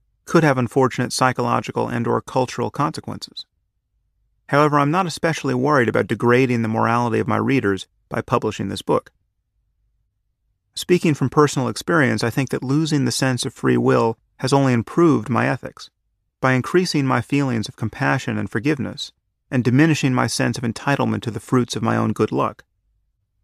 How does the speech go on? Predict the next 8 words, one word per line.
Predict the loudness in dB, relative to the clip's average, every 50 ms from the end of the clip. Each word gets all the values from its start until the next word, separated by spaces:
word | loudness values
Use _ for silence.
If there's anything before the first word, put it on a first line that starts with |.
| _ _ _ _ _ _ _ _ -6
Is | -2 0
such | 0 0 0
a | -2
state | 0 2 4 4 4 4
of | 4
mind | 2 2 2 2 0
always | 0 0 0 2 2 2 2 0 0
desirable? | -2 -2 0 0 0 0 0 -2 -4 -6 -8 -10